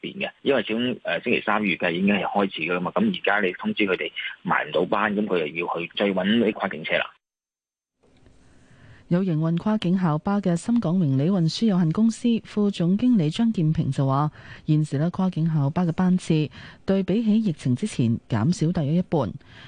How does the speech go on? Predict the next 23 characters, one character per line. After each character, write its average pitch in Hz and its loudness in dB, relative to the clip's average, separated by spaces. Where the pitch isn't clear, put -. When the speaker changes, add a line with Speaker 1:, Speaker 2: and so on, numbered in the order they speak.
Speaker 2:
噉 180 2
佢 175 4
又 147 0
話， 139 0
公 180 -2
司 - -8
現 151 2
時 - -6
嘅 151 2
司 - -6
機 220 0
數 180 0
量 151 2
只 - -2
有 294 2
疫 214 2
情 120 -2
前 131 -4
大 143 0
約 160 2
三 226 0
四 160 0
成， 127 -2